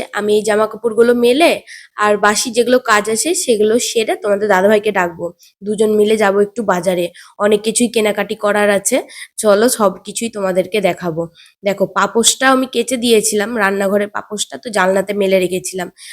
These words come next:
রাত্রেবেলা আর বেরাইনি, জানলা দিয়ে টাঙিয়ে রেখে দিয়েছি, তো পাপোশটাও রোদে দিয়ে দিলাম। আর কালকে রাত্রে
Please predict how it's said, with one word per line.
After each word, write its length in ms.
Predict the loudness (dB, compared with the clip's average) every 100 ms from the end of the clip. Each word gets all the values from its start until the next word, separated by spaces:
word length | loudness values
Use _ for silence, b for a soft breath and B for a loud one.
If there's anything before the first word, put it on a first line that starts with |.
| B
রাত্রেবেলা 480 | 0 2 2 4 4
আর 80 | 4
বেরাইনি, 460 | 6 6 4 0 0
জানলা 320 | 2 2 2
দিয়ে 180 | 0 0
টাঙিয়ে 380 | -2 -2 -4 -4
রেখে 200 | -4 -6
দিয়েছি, 380 | -8 -10 -12 -16 -20
তো 80 | -12
পাপোশটাও 500 | -6 -6 -6 -2 2
রোদে 260 | 4 4 2
দিয়ে 180 | -2 -4
দিলাম। 240 | -4 -10 -10 B B B B
আর 120 | -4
কালকে 360 | 0 0 2 2
রাত্রে 400 | 2 2 2